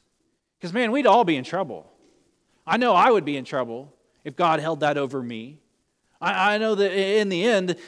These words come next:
it was standing before God, i-, i-, if he were to look at that and say, "Man, Matt, you know, you, you just,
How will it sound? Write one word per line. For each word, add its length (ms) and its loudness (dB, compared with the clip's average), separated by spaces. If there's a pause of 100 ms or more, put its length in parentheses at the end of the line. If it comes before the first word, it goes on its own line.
it 220 0
was 200 -2
standing 280 -2
before 280 0
God, 340 6
i-, 20 2
i-, 40 2
if 480 0
he 100 -2
were 120 2
to 80 2
look 220 0
at 120 0
that 180 0
and 100 -8
say, 140 -2
"Man, 280 -4
Matt, 220 -4
you 140 -12
know, 160 -8
you, 320 -12
you 160 -14
just, 240 -10